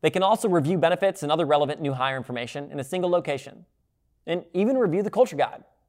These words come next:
before day one. H R Tech satisfies and streamlines your compliance requirements too, and it cuts down on paperwork and filing woes. All of this adds up to employee empowerment. You've given colleagues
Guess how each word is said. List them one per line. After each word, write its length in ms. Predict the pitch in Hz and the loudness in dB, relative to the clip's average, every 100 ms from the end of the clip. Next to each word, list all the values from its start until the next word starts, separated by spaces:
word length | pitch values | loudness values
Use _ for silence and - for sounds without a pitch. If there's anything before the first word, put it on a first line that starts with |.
| _ _ | _ _
before 220 | - 208 | -2 0
day 140 | 208 | 2
one. 300 | 208 208 98 - _ _ _ _ _ _ _ _ _ _ - | 0 -2 -6 -12 _ _ _ _ _ _ _ _ _ _ -4
H 160 | 190 | 2
R 100 | 214 | 4
Tech 420 | 190 147 170 - _ _ _ _ _ _ _ | 4 0 -4 -8 _ _ _ _ _ _ _
satisfies 800 | - 170 185 - 131 123 - - _ _ _ | -2 2 2 0 -4 -6 -14 -20 _ _ _
and 120 | - | -10
streamlines 400 | - 196 190 180 | 0 2 2 2
your 80 | 156 | -2
compliance 440 | 131 - 170 170 - | -6 -4 -2 -2 -6
requirements 480 | - 123 117 113 | -2 -2 -2 -8
too, 240 | - 160 131 - _ _ _ _ - | -8 -6 -6 -10 _ _ _ _ -6
and 40 | |
it 80 | 139 | -2
cuts 180 | 226 240 | 0 0
down 120 | 208 | 0
on 100 | 208 | 0
paperwork 460 | 165 165 160 165 156 | 0 0 0 -2 -2
and 160 | 143 | -8
filing 460 | 131 160 160 170 151 | 0 4 4 4 2
woes. 460 | 147 123 - - _ _ _ _ _ _ _ | 2 2 -2 -14 _ _ _ _ _ _ _
All 160 | 170 214 | 6 6
of 80 | |
this 120 | 180 185 | 4 4
adds 220 | 165 135 | 2 4
up 200 | 151 - | 2 0
to 300 | 135 127 139 | -4 -4 -4
employee 340 | - - 135 151 | -12 -4 -4 -4
empowerment. 440 | 156 185 143 - _ _ _ _ _ _ _ _ _ - | -6 -8 -10 -16 _ _ _ _ _ _ _ _ _ -4
You've 200 | 180 147 | -2 4
given 580 | 214 240 170 160 165 - - | 6 6 4 0 -6 -16 -6
colleagues 720 | 202 214 151 107 - - | 0 2 2 -4 -16 -20